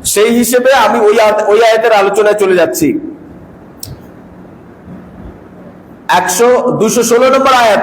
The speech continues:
"কুতিবা আলাইকুমুল কিতাল ওয়া হুয়া কুররাহুল লাকুম", তোমাদের উপরে জেহাদ ফরজ করা হইল,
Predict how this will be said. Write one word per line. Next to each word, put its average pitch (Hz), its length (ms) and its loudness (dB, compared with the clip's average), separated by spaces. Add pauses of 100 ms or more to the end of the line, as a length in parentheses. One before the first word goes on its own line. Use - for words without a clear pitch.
"কুতিবা 247 320 0 (720)
আলাইকুমুল 254 760 0
কিতাল 269 480 0
ওয়া - 400 -2
হুয়া 240 260 2
কুররাহুল 247 480 2
লাকুম", - 800 0 (1800)
তোমাদের 247 500 0
উপরে 269 460 0
জেহাদ 226 520 0
ফরজ 233 320 2
করা 240 260 0
হইল, 214 400 0